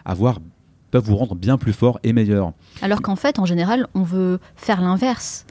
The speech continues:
Speaker 2: On s'éloigne du stress.
Speaker 1: Exactement, parce que c'est une source d'anxiété, de peur, et puis comme forcément on a peur, ben, on,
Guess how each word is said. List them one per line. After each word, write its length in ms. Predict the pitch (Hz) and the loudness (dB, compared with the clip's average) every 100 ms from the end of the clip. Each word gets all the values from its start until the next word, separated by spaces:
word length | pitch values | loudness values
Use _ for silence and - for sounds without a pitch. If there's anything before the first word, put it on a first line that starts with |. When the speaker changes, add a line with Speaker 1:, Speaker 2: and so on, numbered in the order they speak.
| - - | -16 -6
Speaker 2:
On 80 | 190 | -6
s'éloigne 480 | - 208 269 226 170 | 0 2 4 4 2
du 100 | 170 | -4
stress. 400 | - 196 - - | -8 -12 -12 -8
Speaker 1:
Exactement, 440 | 90 120 - 165 | 0 0 2 0
parce 140 | 151 95 | 0 -2
que 60 | - | -4
c'est 100 | 98 | -8
une 60 | |
source 180 | 92 107 | -4 0
d'anxiété, 380 | 101 90 - 131 | 0 0 2 4
de 120 | 202 | 4
peur, 360 | 165 131 165 113 | 2 2 2 2
et 60 | |
puis 140 | 87 - | -4 -4
comme 120 | 98 | -4
forcément 300 | 98 - 98 | -4 -6 -4
on 40 | |
a 80 | 87 | -4
peur, 180 | 98 123 | -2 -2
ben, 80 | |
on, 80 | 85 | -2